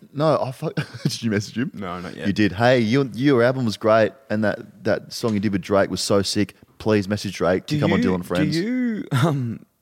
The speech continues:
Speaker 2: are you mates with him on TikTok?
Speaker 1: I wanna be friends with him. I'm not yet. I'm trying hard.
Speaker 2: Do you follow him?
Speaker 1: Yep, I'm commenting on everything, and I'm getting,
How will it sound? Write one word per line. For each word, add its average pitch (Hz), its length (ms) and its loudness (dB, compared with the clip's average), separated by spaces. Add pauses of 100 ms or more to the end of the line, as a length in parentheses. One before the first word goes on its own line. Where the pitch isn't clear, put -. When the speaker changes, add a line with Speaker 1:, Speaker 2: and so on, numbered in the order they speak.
Speaker 2:
are 117 40 -4
you 127 120 0
mates 117 180 -2
with 120 80 -8
him 117 100 -4
on 101 120 -6
TikTok? - 260 -14 (300)
Speaker 1:
I 92 60 -2
wanna 92 260 0
be 92 100 -2
friends 85 260 -8
with 76 80 -12
him. 78 120 -10
I'm 85 80 -8
not 92 180 -8
yet. 85 160 -8
I'm 90 80 -10
trying 90 460 -10 (180)
hard. 92 180 -8
Speaker 2:
Do 87 40 -2
you - 40 -2
follow 113 220 -2
him? 165 200 -6 (220)
Speaker 1:
Yep, 104 240 -2
I'm 98 100 -4
commenting 95 300 -2
on 80 100 -2
everything, 87 360 -6
and 71 60 -8
I'm 90 80 -4
getting, 101 180 -2